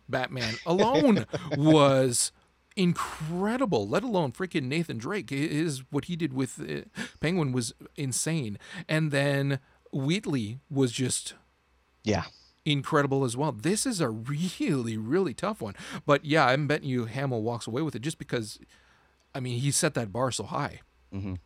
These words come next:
Speaker 1: Uh,
Speaker 2: And, you
Speaker 1: for
Speaker 2: know, with it being his last role, et cetera, et cetera, you know.
Speaker 1: Yeah, I wouldn't be surprised. Uh, human, uh, female voice, we've got, um, uh, Chloe Fraser for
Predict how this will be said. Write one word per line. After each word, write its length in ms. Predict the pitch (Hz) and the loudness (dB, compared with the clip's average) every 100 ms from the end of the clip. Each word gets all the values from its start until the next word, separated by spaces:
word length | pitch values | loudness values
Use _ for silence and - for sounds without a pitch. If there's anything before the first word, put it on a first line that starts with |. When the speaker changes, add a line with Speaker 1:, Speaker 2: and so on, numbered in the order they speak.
| _ _ _ _ - - 165 | _ _ _ _ -16 -12 0
Speaker 1:
Uh, 100 | 147 | 2
Speaker 2:
And, 80 | 113 | 4
you 60 | |
Speaker 1:
for 40 | 113 | 4
Speaker 2:
know, 80 | 104 | 2
with 100 | 113 | 0
it 80 | 87 | 0
being 160 | 107 | 0
his 160 | 107 95 | 0 0
last 340 | 92 95 - | 0 0 -2
role, 300 | 90 90 87 | -4 -2 -2
et 80 | 87 | -4
cetera, 360 | - 90 87 85 | -4 -2 -2 -2
et 100 | - | -2
cetera, 480 | 90 85 87 85 82 | -2 -2 -4 -4 -4
you 120 | 92 | -6
know. 140 | 90 98 | -6 0
Speaker 1:
Yeah, 240 | 139 135 - - | 4 4 2 4
I 100 | 139 | 6
wouldn't 160 | 147 135 | 6 4
be 60 | |
surprised. 420 | 123 - 98 90 - 214 208 - | -2 -4 -6 -8 -14 -12 -8 -2
Uh, 420 | 147 147 147 147 139 175 | 2 4 4 2 -2 -6
human, 460 | - 208 185 139 - _ - - | 2 4 4 2 -6 _ -10 -6
uh, 440 | 127 123 123 127 131 165 | -4 -2 -4 -6 -8 -6
female 340 | 175 160 127 | -2 0 0
voice, 320 | 120 120 123 | 0 -2 0
we've 200 | 135 113 | -4 -6
got, 340 | 123 123 117 - 123 | -4 -4 -4 -10 -12
um, 880 | 117 110 110 107 104 104 113 110 - - _ _ _ _ _ 135 | -10 -8 -8 -8 -8 -10 -16 -20 -20 -20 _ _ _ _ _ -10
uh, 500 | 139 135 135 131 131 | -6 -4 -4 -4 -6
Chloe 300 | - 180 180 | -4 0 0
Fraser 440 | - 165 156 165 165 - - - | 2 2 4 2 0 -8 -20 -8
for 800 | 143 139 127 123 120 117 117 | 0 2 4 4 4 2 0